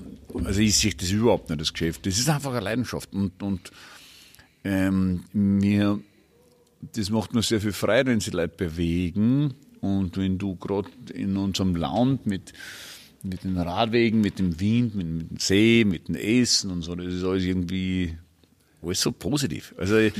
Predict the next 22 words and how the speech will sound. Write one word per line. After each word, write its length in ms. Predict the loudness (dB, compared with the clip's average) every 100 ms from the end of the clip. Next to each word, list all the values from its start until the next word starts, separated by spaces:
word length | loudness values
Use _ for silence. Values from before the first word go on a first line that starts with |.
| -6 -8 -6
Sport 460 | -6 -2 0 -2 -4
ist 120 | -2
überhaupt 260 | 0 0
positiv. 540 | 0 0 0 0 0 0
Ich 80 | -4
bin 260 | -2 0
ja, 240 | 2 0 0 -4 -12 -20 -20 -20 -20 -20 -20 -14 -14 -14 -20 -20 -20 -20 -20 -20 _
ich 180 | -4 -2
lasse 240 | 0 0 2
mich 60 |
ja 60 | 2
sehr 180 | 2 2
viel 100 | 2
analysieren. 720 | 4 2 0 2 2 2 0
So 160 | -4 -4
habe 100 | -2
ich 60 |
grad, 360 | 2 2 2 0
ähm, 440 | 0 0 -2 -4 -2
Genanalyse, 840 | 0 2 2 2 0 -2 -2 -4
Zellanalyse 760 | 0 2 2 2 2 2 2 2
gemacht, 560 | 2 2 0 -2 -12